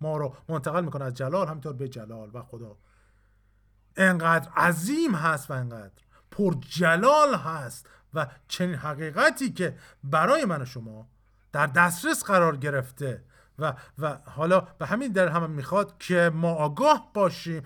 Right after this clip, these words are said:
حداقل از این تجلیه ها و اگر ما بتونیم در اینها به کمال برسیم که پولس رسیده بود و حالا می‌تونیم بگیم که او کلاس های تقویتی بالاتری هم برداشته بود و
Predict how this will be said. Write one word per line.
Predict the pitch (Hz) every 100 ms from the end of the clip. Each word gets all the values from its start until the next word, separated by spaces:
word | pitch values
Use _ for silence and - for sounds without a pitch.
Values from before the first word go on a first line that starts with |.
| -
حداقل | 170 139 165 160 185 254 180
از | 151 143
این | 147 135 _ _ _ _ _ _ _ _ _
تجلیه | - 160 135 143 127 156
ها | 180 202 262
و | 175
اگر | 175 180 208
ما | 202
بتونیم | 214 208 220 208
در | 175 175 175 -
اینها | 214 196 165 139 262 240 - - _ _
به | 151 185 170 - _ _
کمال | - 185 202 320 370
برسیم | 294 170 175
که | 185
پولس | 214 349 -
رسیده | 226 - 185 180
بود | 160 165 170 160
و |
حالا | 143 175
می‌تونیم | 180 170 165 - _ _ _
بگیم | 131 135 127 - _
که | -
او | 196 196 233 262 254 - _
کلاس | 180 170 170
های | 196
تقویتی | 190 160 165 175 - 214 214
بالاتری | 175 175 170 285
هم | 269 175
برداشته | 151 147 135 185
بود | 165 165 135 - _ 139
و | 165 135